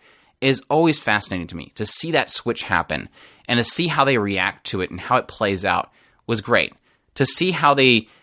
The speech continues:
you know, that obviously that fear that somebody would have, seeing something very, uh, violent happen, and that distrust that you have, or maybe that trust be re-sparked by forgiveness. All those things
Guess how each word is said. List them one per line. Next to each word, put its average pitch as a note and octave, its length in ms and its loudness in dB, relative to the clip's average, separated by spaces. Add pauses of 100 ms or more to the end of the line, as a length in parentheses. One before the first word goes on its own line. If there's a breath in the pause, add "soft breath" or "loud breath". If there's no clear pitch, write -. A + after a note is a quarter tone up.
(140 soft breath)
you B2 100 0
know, B2 100 6
that A2+ 180 2
obviously F3 380 4
that - 160 2
fear D#3+ 320 2
that F3 120 2
somebody A#2 240 0
would G#2 120 0
have, A#2 360 0
seeing C#3 240 0
something C3+ 320 -4
very, G#2 440 2 (400 soft breath)
uh, F#2 340 4
violent A#2+ 380 0
happen, A2+ 600 2 (400 soft breath)
and A#2 140 2
that F#2+ 120 -4
distrust - 520 -2
that G#2 100 2
you F2 80 -4
have, D#2+ 360 -2 (280 loud breath)
or B2 120 4
maybe D#3 180 4
that G3+ 160 4
trust D3 400 0
be A2+ 160 0
re-sparked A2+ 960 -2
by G#2+ 180 4
forgiveness. G#2 680 -2 (640 soft breath)
All E3+ 160 4
those F#3+ 220 4
things B2 340 2